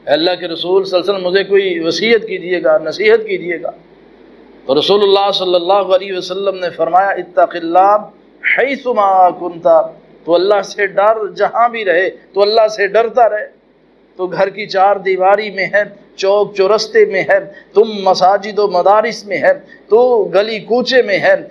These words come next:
تو عدالت کچہری میں ہے، تو تنہائی کے عالم میں ہے، تو محافل و مجالس میں ہے، تو جہاں بھی ہے، اندھیرے میں ہے یا روشنی میں ہے،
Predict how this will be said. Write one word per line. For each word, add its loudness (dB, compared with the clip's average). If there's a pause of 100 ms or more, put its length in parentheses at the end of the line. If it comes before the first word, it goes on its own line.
(220)
تو 4
عدالت 0
کچہری -2
میں -6
ہے، 0 (400)
تو 2
تنہائی 0
کے -2
عالم 0
میں -6
ہے، 2 (360)
تو 4
محافل 0
و 4
مجالس 0
میں -6
ہے، 2 (420)
تو 0
جہاں -2
بھی -8
ہے، 2 (640)
اندھیرے -2
میں -4
ہے -4
یا 4
روشنی -2
میں -6
ہے، 4